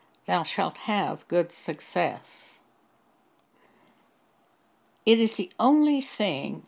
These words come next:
that gives me the strength to overcome my own flesh. The scriptures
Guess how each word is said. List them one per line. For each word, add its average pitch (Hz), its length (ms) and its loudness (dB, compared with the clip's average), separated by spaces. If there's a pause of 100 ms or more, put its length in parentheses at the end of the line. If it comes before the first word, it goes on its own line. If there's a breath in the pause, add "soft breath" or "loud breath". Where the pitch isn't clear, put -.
(260)
that 196 240 -2
gives 233 580 2
me 185 280 0
the 165 180 -2
strength - 880 -4 (640 soft breath)
to - 200 -6
overcome 214 580 0
my 151 280 -2
own 170 280 -2
flesh. - 680 -4 (960 soft breath)
The 175 100 2
scriptures 185 880 2